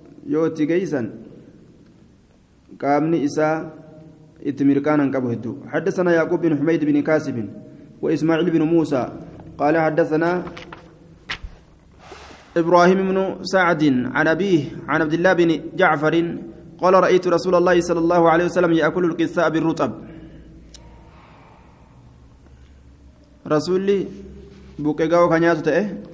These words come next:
asheeta timiraatiin. حدثنا محمد بن الصباح وعمرو بن رافع قال حدثنا يعقوب بن الوليد بن أبي هلال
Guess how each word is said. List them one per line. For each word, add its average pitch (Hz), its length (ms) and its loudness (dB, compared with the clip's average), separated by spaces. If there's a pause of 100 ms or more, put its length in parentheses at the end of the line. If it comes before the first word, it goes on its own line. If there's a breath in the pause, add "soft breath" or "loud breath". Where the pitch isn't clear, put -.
asheeta 151 300 0
timiraatiin. 131 480 0 (760 loud breath)
حدثنا 175 420 0
محمد 165 400 0
بن 156 80 0
الصباح 147 880 -2
وعمرو 147 320 0
بن 151 100 0 (520)
رافع 147 280 2 (580 loud breath)
قال 147 180 2
حدثنا 165 360 0
يعقوب 160 360 0
بن 160 120 0
الوليد 151 440 2
بن 151 300 2
أبي 139 260 0
هلال 151 260 4